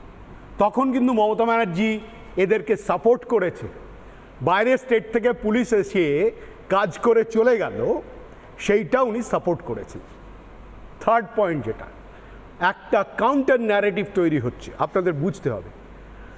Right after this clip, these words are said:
যে সন্দেশখালিতে তৃণমূলের হোক আর যারাই হোক, মহিলাদের ওপর অত্যাচার করেছে এবং তারা ওপেনলি বলেছে। আজকে এনআইএও মহিলাদের ওপর অত্যাচার করছে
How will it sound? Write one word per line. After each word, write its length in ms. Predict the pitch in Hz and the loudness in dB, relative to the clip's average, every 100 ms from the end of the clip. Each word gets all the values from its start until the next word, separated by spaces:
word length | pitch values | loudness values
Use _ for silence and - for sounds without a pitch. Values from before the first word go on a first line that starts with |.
| - | -6
যে 240 | 120 214 | 2 2
সন্দেশখালিতে 1120 | 220 160 202 226 262 - 247 240 - 254 285 320 - - - - - | 2 0 2 2 2 0 0 0 0 2 0 -2 -12 -16 -20 -20 -4
তৃণমূলের 520 | 208 208 208 220 214 | 0 2 2 2 2
হোক 260 | 180 202 208 | 2 0 0
আর 100 | 180 | -2
যারাই 440 | 139 156 175 185 | 0 -2 0 0
হোক, 180 | 160 214 - - 165 | 2 0 -2 -10 -2
মহিলাদের 440 | 185 208 202 196 | 0 2 2 2
ওপর 220 | 180 165 | 0 0
অত্যাচার 400 | 156 - 156 135 | -2 -2 -2 -2
করেছে 380 | - 104 98 - - - - - - - - | -6 -8 -10 -16 -20 -20 -20 -20 -20 -20 -2
এবং 240 | 208 277 240 | 0 2 2
তারা 200 | 247 254 | 2 4
ওপেনলি 420 | 226 240 247 247 | 4 2 2 2
বলেছে। 420 | 170 226 151 - - - - - - - - - - | 2 0 -2 -10 -16 -18 -20 -20 -20 -20 -20 -12 -2
আজকে 600 | 170 240 214 277 165 139 151 - - - | 0 0 0 0 0 -2 -12 -16 -12 -2
এনআইএও 640 | 180 247 302 262 180 147 - - - - - - 175 | 2 4 2 2 2 -2 -6 -12 -18 -20 -20 -8 0
মহিলাদের 480 | 196 240 226 208 202 | 2 4 4 4 2
ওপর 260 | 202 262 | 2 2
অত্যাচার 440 | 208 - 190 190 165 | 2 2 0 0 -2
করছে 520 | - 226 - 233 | -4 -6 0 0